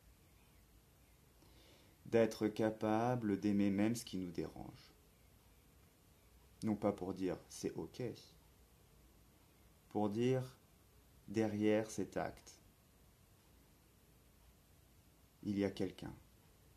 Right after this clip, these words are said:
il y a une personne, une personne qui est appelée à recevoir cette bonne nouvelle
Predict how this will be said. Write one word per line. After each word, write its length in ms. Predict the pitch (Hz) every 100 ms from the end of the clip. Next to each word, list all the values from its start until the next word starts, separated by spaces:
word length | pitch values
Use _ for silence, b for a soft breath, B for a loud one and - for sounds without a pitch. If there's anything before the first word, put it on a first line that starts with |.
| - -
il 140 | 98
y 60 | 104
a 100 | -
une 160 | 110
personne, 560 | 104 101 - - - - - - - - - - - - - - - - - - - - -
une 140 | 104
personne 480 | 104 104 - 104 113
qui 100 | 104
est 120 | -
appelée 240 | 98 - 101
à 60 |
recevoir 680 | 92 113 104 95 92 92 98
cette 260 | - 87 87
bonne 200 | 95 90
nouvelle 540 | 90 85 85 95 90